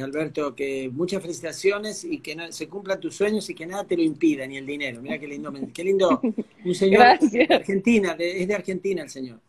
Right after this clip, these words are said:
Speaker 2: Gracias, Alberto, y gracias, Jorge. Gracias, George. Saludos.
Speaker 1: Bueno, yo me despido, te agradezco, eh, y es-, bueno, la, la pasé genial y espero que
Speaker 2: Yo
Speaker 1: vos también, y me,
Speaker 2: también.
Speaker 1: y me prometés que vas a avisarme si venís.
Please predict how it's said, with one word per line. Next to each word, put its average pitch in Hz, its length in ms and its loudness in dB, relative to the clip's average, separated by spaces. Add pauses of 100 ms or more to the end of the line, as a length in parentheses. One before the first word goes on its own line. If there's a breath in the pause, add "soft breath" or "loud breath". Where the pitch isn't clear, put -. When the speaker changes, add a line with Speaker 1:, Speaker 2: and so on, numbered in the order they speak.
(420)
Speaker 2:
Gracias, 214 440 2
Alberto, 202 580 0
y 220 100 2
gracias, 214 480 0
Jorge. 214 500 -4
Gracias, 226 400 -2
George. 233 460 -2 (140)
Saludos. 214 540 -2 (280)
Speaker 1:
Bueno, 165 340 2
yo 214 180 -2
me 247 100 0
despido, 262 520 2
te 202 100 -8
agradezco, 226 800 -4
eh, 147 680 -8 (280)
y 156 180 -6
es-, 135 80 -14 (180)
bueno, 190 280 -4 (140)
la, 147 300 -12
la 156 180 -10
pasé 156 240 -6
genial 214 420 -2 (160)
y 170 100 -2
espero 208 280 -2
que 214 60 2
Speaker 2:
Yo 233 80 4
Speaker 1:
vos - 80 -2
también, 254 340 2
y - 0 -
me, 254 80 2 (240)
Speaker 2:
también. 247 100 -8
Speaker 1:
y 156 100 -4
me 165 260 -2
prometés 170 500 -6
que 208 200 -2
vas 202 240 -10
a 208 40 -6
avisarme 202 380 -10
si 185 120 -14
venís. 160 440 -14